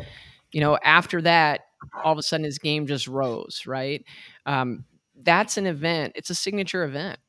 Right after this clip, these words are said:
And yeah, it might not be the best singles title or, or the best title they ever win, but it is a crowning achievement.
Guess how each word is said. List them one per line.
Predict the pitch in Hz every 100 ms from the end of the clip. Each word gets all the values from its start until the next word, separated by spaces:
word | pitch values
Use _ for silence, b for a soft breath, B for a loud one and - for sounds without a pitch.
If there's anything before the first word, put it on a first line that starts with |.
| _ -
And | 139
yeah, | 165 170
it | 123
might | 160 170
not | 175 -
be |
the | 180
best | 131 170 156 -
singles | 170 170 151 135
title | - 151 143 143
or, | 139 127 131
or | 147
the | 143
best | 139 147 -
title | - 170 170 143
they | 139
ever | 139 117
win, | 143 196 139 131 B B B B _
but | 160
it | 165
is | 196 196 175 151 -
a | 160
crowning | - 160 151 147
achievement. | 135 - 165 147 123